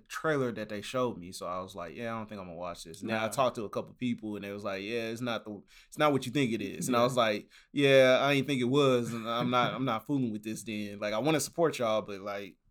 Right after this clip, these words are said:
Speaker 2: Ah, you gotta watch it. I think J-, I think, uh, Jay Sean would like it.
Speaker 1: Nah, he was looking at it too, I
Speaker 2: Oh,
Speaker 1: think.
Speaker 2: yeah.
Speaker 1: But, like, when I stepped in and watched it,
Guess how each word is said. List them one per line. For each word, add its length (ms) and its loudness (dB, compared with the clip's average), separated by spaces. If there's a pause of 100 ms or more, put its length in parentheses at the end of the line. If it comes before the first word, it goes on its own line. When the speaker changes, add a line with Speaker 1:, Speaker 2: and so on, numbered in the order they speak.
(160)
Speaker 2:
Ah, 100 -6
you 120 -2
gotta 140 0
watch 260 2
it. 120 -12
I 80 -2
think 220 0
J-, 100 -6
I 120 -2
think, 260 -6
uh, 160 -6
Jay 120 -6
Sean 260 -8
would 100 -14
like 180 -12
it. 120 -20 (340)
Speaker 1:
Nah, 180 6
he 100 8
was 160 2
looking 220 6
at 140 2
it 60 -10
too, 260 4
I 60 6
Speaker 2:
Oh, 80 -4
Speaker 1:
think. 300 -6
Speaker 2:
yeah. 60 -6
Speaker 1:
But, 280 -2 (280)
like, 200 2
when 100 -2
I 80 4
stepped 340 -2
in 120 -2
and 100 -6
watched 320 2
it, 240 -8